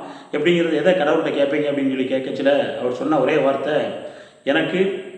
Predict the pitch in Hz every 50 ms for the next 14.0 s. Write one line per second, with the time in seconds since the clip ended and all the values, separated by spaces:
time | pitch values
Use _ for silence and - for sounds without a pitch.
0 | - - 139 147 170 190 196 - - - 170 170 190 208 190 165 156 156 156 151
1 | 147 139 135 156 175 180 180 185 185 185 175 156 - 175 156 165 170 156 147 131
2 | - 151 151 156 147 131 127 127 131 127 131 127 120 107 101 - - - - -
3 | - - - - _ _ _ - 160 165 160 156 147 - 170 175 170 151 - -
4 | 160 160 160 160 - 165 165 170 180 - 180 170 165 160 156 156 151 151 156 -
5 | 185 175 151 - 143 143 143 135 135 160 175 175 175 175 165 160 143 - 143 139
6 | 151 156 160 156 151 143 143 139 127 135 143 147 143 143 143 143 143 131 135 170
7 | 165 151 139 135 131 127 131 151 170 170 170 160 139 - 139 135 143 151 143 147
8 | 143 131 - 123 127 131 139 139 131 123 123 - 127 127 131 127 120 117 113 117
9 | 117 127 127 123 - 117 131 165 165 - 123 - - - 120 127 135 120 - -
10 | - - - - - - - - - _ _ _ _ _ _ _ 147 - - 156
11 | - - 135 131 135 120 113 117 117 - 110 113 110 110 - - - - - -
12 | - - - - - _ _ - 135 170 180 180 180 175 147 143 151 185 190 185
13 | 190 180 165 160 156 151 151 147 143 147 151 151 170 156 - - - - -